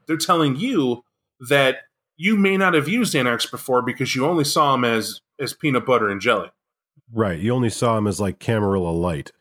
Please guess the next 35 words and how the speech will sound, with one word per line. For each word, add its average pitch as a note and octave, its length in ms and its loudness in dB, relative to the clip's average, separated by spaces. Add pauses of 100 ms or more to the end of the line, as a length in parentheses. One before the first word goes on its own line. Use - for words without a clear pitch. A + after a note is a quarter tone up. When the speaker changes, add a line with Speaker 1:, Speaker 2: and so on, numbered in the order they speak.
(120)
Speaker 1:
Right. A#2 240 0 (300)
And D3 180 0
you D3 100 0
could, D3 240 -2
you D#3 160 -4
could D3 140 -2
change C3+ 420 -2
it E3+ 80 0
up. - 300 -4 (340)
You C#3 100 -8
could C#3+ 140 -2
change C#3+ 360 0
it D3 60 0
up. G#2+ 160 0
Their C3+ 140 0
intent F#3+ 400 -4
was C3+ 140 -4
not D3 220 0
to C#3 100 -4
pigeon B2 460 -4
them G2+ 340 -2 (200)
as A#2+ 180 -4
not C#3+ 320 0
unique. G#2 320 -6
In G2+ 100 -12
fact, D3 460 -2 (360)
it C3+ 100 -2
was C3 180 -2
to B2+ 100 -2
make, C#3 300 0
it D3+ 40 -6
was C3+ 140 -4
to C3+ 60 -6
leave D3+ 280 -2
it - 60 -4